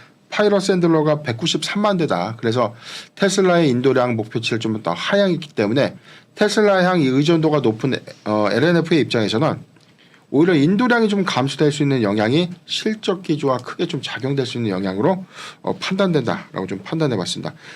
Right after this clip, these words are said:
만약에 이 인도량들이 좀 더 감소가 된다면요, 양극재 공급량이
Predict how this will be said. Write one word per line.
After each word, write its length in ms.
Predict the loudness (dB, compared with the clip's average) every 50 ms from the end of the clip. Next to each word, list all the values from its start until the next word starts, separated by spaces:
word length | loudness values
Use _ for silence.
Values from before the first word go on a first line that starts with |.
| -20 -8 _
만약에 460 | 0 2 4 4 4 4 4 4 4
이 260 | 4 4 4 4 4
인도량들이 640 | 4 4 2 2 4 2 2 2 2 2 2 2 2
좀 140 | 2 2 2
더 100 | 0 -2
감소가 540 | -2 -2 -2 0 0 2 2 2 2 2 2
된다면요, 600 | 0 0 0 2 0 0 0 0 0 2 2 2
양극재 420 | 2 0 0 0 -2 -2 -2 -2 -2
공급량이 720 | -2 -2 -2 0 0 2 2 2 2 2 2 0 0